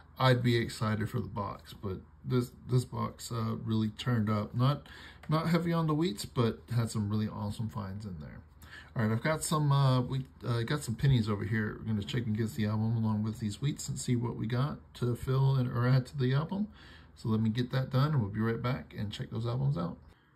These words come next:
Starting out with the nineteen eighteen out of Denver, this is gonna be the only spot fill we have here. I'm gonna put it in this spot and fill a early date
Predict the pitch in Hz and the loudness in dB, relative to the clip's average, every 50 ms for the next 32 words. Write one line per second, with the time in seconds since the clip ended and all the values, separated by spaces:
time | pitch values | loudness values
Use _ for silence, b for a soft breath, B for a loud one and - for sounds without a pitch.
0 | b b b b - _ _ _ _ _ - - - 165 175 185 175 143 147 143 | b b b b -20 _ _ _ _ _ -20 -4 -2 0 0 0 0 2 4 4
1 | 151 156 143 131 - - 123 120 - 117 113 120 131 143 131 123 151 143 139 131 | 6 6 6 4 2 0 -4 -6 -4 -2 0 2 2 2 0 0 0 0 0 0
2 | 127 139 135 - - 156 156 139 127 117 110 104 107 135 147 151 151 156 151 147 | -2 -6 -8 -6 -4 -2 0 0 2 2 0 0 0 0 0 0 0 -2 -2 -2
3 | - - 110 123 123 - - 127 117 - 135 123 117 107 120 117 123 123 135 139 | -6 -8 -6 -6 -6 -4 -6 -8 -4 -2 0 0 0 -2 -2 -2 0 2 2 2
4 | 131 127 123 - - - 165 - - - - - 156 156 156 156 156 156 156 139 | 2 0 -2 -2 2 2 2 2 2 -4 -6 -2 0 0 2 2 0 -2 -2 -2
5 | 165 160 156 156 151 - 165 160 160 165 156 131 110 107 101 92 90 - - - | -2 -2 -2 -2 -4 -4 -4 -4 -2 -2 -2 -2 -2 -2 -2 -4 -6 -8 -12 -18
6 | - - - - - - - 147 147 143 139 - - 139 139 139 135 127 131 135 | -20 -20 -20 -20 -12 -4 -4 -2 -2 -2 -2 -4 -2 0 2 2 2 2 0 -2
7 | - - - - 143 143 165 165 - - 107 95 - - - 127 135 139 131 120 | -2 -6 -4 -2 -2 0 0 -2 -4 -8 -10 -10 -8 -6 -6 -4 -2 -2 -2 -2
8 | 113 113 - 120 131 139 139 135 127 123 127 135 147 151 151 | -2 -2 0 0 0 2 0 -2 -2 -4 -2 0 0 0 -2